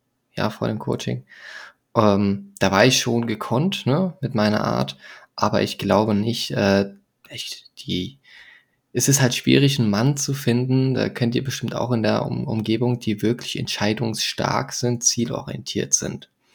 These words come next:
Und da hakt es meistens schon an Männern, ne? Also da sortieren die meisten Mädels schon aus,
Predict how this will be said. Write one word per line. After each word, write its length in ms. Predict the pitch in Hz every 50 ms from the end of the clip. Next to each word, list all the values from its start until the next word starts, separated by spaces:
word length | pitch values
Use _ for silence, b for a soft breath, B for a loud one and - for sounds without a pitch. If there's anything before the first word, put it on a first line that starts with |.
| _ _ _
Und 160 | - 117 - -
da 160 | 101 107 131
hakt 260 | - 120 - - -
es 140 | 104 - -
meistens 380 | - 95 98 - - 117 -
schon 180 | - - 113 104
an 180 | 98 92 95 95
Männern, 400 | 95 92 90 - - 131 - _ _ _ _ _ _ _ _ _
ne? 260 | - 107 107 120 135 B B B B B B B
Also 200 | - - 104 104
da 180 | 101 101 110 113
sortieren 460 | - - 107 - - 120 113 113 110
die 80 | 107
meisten 340 | 104 98 107 110 - - 110
Mädels 500 | 107 107 107 120 113 117 - - - - -
schon 300 | 139 - - - 110 104
aus, 480 | - - 110 123 135 139 139 - -